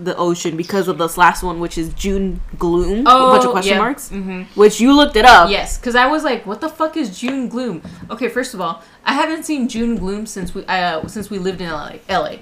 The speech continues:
Speaker 1: Uh-huh.
Speaker 2: Because L A is so close to the, to the beach, uh, area
Speaker 1: Uh-huh.
Speaker 2: that you can, you get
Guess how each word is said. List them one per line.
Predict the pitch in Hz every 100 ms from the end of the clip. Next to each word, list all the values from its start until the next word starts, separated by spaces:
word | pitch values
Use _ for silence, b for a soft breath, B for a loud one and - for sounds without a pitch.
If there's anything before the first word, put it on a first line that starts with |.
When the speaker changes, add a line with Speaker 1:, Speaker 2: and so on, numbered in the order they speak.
| 196
Speaker 1:
Uh-huh. | 185 156
Speaker 2:
Because | 233 240 202
L | 196 226
A | 269
is | 262 262
so | 226 226
close | - 226 226
to | 240
the, | 190 175 - -
to | 220
the | 170
beach, | 190 220 - - _ -
uh, | 226 -
area | 247 269 277
Speaker 1:
Uh-huh. | 190 190 170 170
Speaker 2:
that | 196 180 180
you | 190
can, | - 269 208
you | 214 180 156 180
get | 202 180